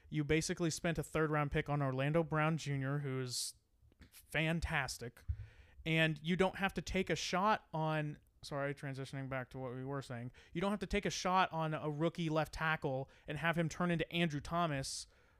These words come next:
from the Giants last year, who turned into nothing. He turned into one of the worst tackles in the,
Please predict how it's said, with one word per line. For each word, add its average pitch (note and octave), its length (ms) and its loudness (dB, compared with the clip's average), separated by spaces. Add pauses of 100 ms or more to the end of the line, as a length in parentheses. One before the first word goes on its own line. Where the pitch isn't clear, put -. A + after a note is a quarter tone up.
from D#3+ 200 2
the D3 60 0
Giants F#3 420 4
last D#3 280 2
year, F3+ 80 6
who F3 100 4
turned F#3+ 240 2
into F3+ 140 4
nothing. E3+ 340 2
He C#3 100 -4
turned F3 220 0
into E3+ 140 2
one E3 100 2
of D#3+ 60 2
the D3+ 60 4
worst D3+ 300 0
tackles D3 360 0
in D3 100 0
the, C3+ 140 -4